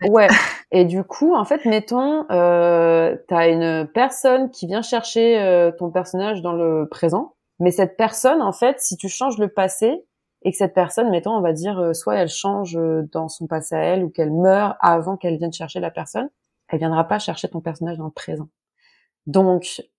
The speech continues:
Speaker 2: il faut pas trop qu'elle change pour qu'elle puisse, parce que sinon, si la personne, si ton personnage principal revient dans le présent, il y a deux,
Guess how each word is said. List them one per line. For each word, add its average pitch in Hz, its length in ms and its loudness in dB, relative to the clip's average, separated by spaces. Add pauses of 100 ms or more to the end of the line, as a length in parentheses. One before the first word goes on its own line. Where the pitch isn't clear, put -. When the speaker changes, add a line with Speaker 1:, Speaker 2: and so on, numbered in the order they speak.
(140)
Speaker 2:
il 180 100 -4
faut 185 120 0
pas 214 140 6
trop - 180 4
qu'elle 226 160 4
change 254 280 -2
pour 185 100 -2
qu'elle 180 160 0
puisse, - 380 -8
parce 185 160 0
que 202 80 -2
sinon, 214 280 0
si 208 200 -4
la 180 140 4
personne, 185 400 -4 (120)
si - 140 -20
ton 180 100 -6
personnage 190 260 -6
principal 196 260 -4
revient 175 160 -2
dans 190 120 -4
le 160 80 -10
présent, 196 500 -4 (460)
il - 80 -2
y - 20 6
a 170 80 6
deux, 226 400 2